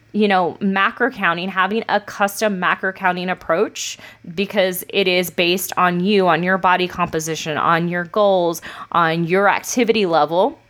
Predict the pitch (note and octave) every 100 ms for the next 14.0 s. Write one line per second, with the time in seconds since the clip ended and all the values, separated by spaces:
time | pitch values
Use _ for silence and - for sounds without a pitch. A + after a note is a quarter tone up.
0 | _ _ _ _ _ _ - F#3 E3+ F#3
1 | F3+ - F#3+ F3+ F3+ F3 F3 F3+ - G#3
2 | G#3+ F#3+ F3+ E3 D#3 D3+ D#3 E3+ E3+ G#3
3 | G3+ F#3 - - E3 D#3 - D#3+ D#3 -
4 | _ - - F#3+ D#3 E3 - C#3 E3+ G#3
5 | - - - F#3 F#3+ F#3 F3+ F3+ F#3+ -
6 | E3+ G#3 G#3+ F#3+ G#3 A#3 _ - - -
7 | _ G3 F#3 E3+ D#3 - - G3 F#3 F3
8 | F3+ F#3 - G#3 G3+ F#3+ F#3 F#3+ - -
9 | G#3 F#3 F3 E3+ A3 G3 G#3 G3+ F#3 E3
10 | E3 - - F3+ E3+ E3 D#3+ - F3 F3
11 | F#3 A#3 G#3 F3 G3+ G#3+ A3 C4 F3+ E3+
12 | E3+ - F#3 F3+ F3+ F3 F3 F3 F#3+ G3
13 | G3 F3+ F3+ E3+ D#3+ G#3 G#3 F3 E3+